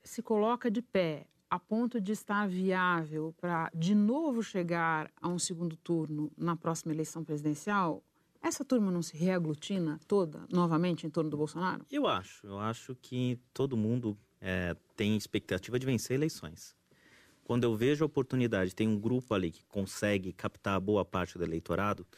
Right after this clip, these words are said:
Speaker 2: se o Bolsonaro conseguir mostrar força de vencer o P T no segundo turno de, novamente, o P T se fortalecendo, indo pro segundo turno,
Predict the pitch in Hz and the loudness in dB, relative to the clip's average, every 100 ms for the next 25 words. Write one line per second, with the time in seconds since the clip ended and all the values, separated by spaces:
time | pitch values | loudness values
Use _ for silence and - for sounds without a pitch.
0 | - - - 95 98 - 98 113 107 - | -20 -16 -6 -2 0 0 0 0 -2 -4
1 | 98 98 117 101 - 101 92 - 107 120 | -6 0 2 2 0 -4 -4 -2 2 2
2 | - 87 - _ - - - 92 90 - | 0 -10 -12 _ -20 -20 -6 -2 -2 -4
3 | - 120 95 87 101 92 - 92 82 - | -4 -2 -2 -2 0 0 -4 -8 -10 -6
4 | 92 87 - 76 85 80 87 95 - - | -4 -4 -6 -4 -2 -2 0 0 0 -4
5 | 87 - 101 - 85 - 78 87 80 - | -4 -2 -2 -2 -4 -4 -2 -2 -2 0
6 | 98 98 92 - - - 82 85 113 120 | 2 2 0 -4 -8 -8 -10 -6 -2 -2